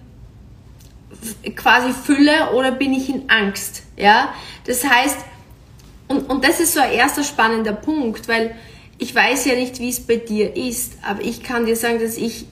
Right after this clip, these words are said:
in den vergangenen Jahren, vor allem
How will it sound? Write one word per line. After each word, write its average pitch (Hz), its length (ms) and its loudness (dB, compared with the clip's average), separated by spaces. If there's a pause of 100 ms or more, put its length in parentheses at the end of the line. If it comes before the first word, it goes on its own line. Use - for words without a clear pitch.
(200)
in 220 160 2
den 202 120 4
vergangenen 208 760 0
Jahren, 208 720 -2
vor 240 140 -6
allem 202 300 0